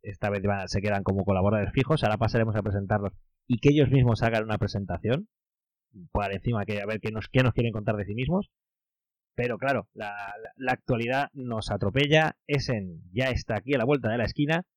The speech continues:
es inevitable que tengamos ganas de hablar de la feria que se avecina, con una pequeña lista de,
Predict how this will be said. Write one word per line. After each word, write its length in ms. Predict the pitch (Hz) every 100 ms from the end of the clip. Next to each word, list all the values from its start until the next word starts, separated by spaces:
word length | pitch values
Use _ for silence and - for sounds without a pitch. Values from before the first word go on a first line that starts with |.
| _ _ _ _ _ _ _ -
es 200 | 110 117
inevitable 640 | 104 90 95 104 104 107
que 100 | 98
tengamos 420 | 87 92 101 95
ganas 400 | 90 104 113 117 95
de 220 | 92 107
hablar 460 | 98 92 104 117 - _
de 380 | - 95 95 101
la 160 | 107 92
feria 260 | 107 113 113
que 80 |
se 100 | 101
avecina, 520 | 98 87 127 139 151 156 _ _ _ _ _ _
con 120 | 110
una 160 | 127 139
pequeña 300 | 120 117 107
lista 400 | 139 - 127 110
de, 580 | 104 101 98 92 85